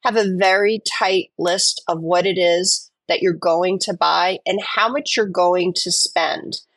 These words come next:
and keep track of it, because it's really, really easy to fill up that cart too much faster than what you're gonna be able to consume and what your family will consume just from a gifts perspective,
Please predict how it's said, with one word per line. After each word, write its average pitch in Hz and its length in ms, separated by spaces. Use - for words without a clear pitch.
and 208 160
keep - 200
track - 380
of 156 100
it, - 220
because 196 260
it's 202 160
really, 254 540
really 208 340
easy 220 500
to - 100
fill 220 300
up 220 140
that 190 240
cart 196 440
too 254 220
much 233 240
faster 196 720
than 185 260
what 185 180
you're 196 120
gonna 190 160
be 185 160
able 185 140
to 170 100
consume 202 720
and 190 120
what 190 120
your 180 120
family 175 380
will 160 160
consume 165 580
just - 200
from 202 120
a 175 40
gifts 170 280
perspective, - 680